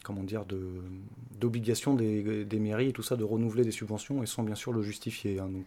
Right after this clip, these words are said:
euh, ce qui les, en fait, ils, ce qu'ils ont peur, c'est que cette année, ils vont garder la subvention parce que finalement, la,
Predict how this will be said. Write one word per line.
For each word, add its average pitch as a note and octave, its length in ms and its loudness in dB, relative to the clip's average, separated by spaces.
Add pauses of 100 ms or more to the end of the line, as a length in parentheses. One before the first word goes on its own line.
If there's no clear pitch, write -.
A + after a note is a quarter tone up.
(120)
euh, - 20 -6 (300)
ce - 80 -14
qui - 160 -8
les, G#2 360 -2 (120)
en - 40 -6
fait, C3 220 0
ils, A2+ 300 -2
ce - 100 -6
qu'ils A#2+ 180 -2
ont A#2+ 80 4
peur, D3 220 8
c'est G#2+ 120 -6
que - 60 -8
cette - 120 -2
année, C3 180 8
ils A#2 60 6
vont A2 80 4
garder A2+ 220 4
la A2 100 4
subvention A2 460 -2
parce G#2 120 -6
que - 100 -10
finalement, G#2 300 -2
la, G2 80 -2